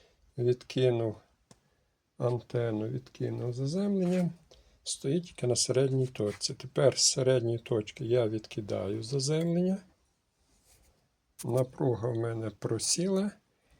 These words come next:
І тепер одним кінцем, е, конденсатор в точці три буду заземлювати.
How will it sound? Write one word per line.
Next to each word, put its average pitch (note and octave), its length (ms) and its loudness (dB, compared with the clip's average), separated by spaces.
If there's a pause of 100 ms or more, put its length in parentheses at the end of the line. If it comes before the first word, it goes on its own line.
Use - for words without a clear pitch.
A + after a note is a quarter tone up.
(240)
І G3+ 100 0
тепер D#3 540 2
одним C3 440 6
кінцем, D3 720 0 (480)
е, A#2+ 400 -4 (760)
конденсатор B2+ 880 0 (340)
в - 80 -20
точці D#3 360 2
три D3 220 0
буду B2+ 260 2
заземлювати. A2 800 -2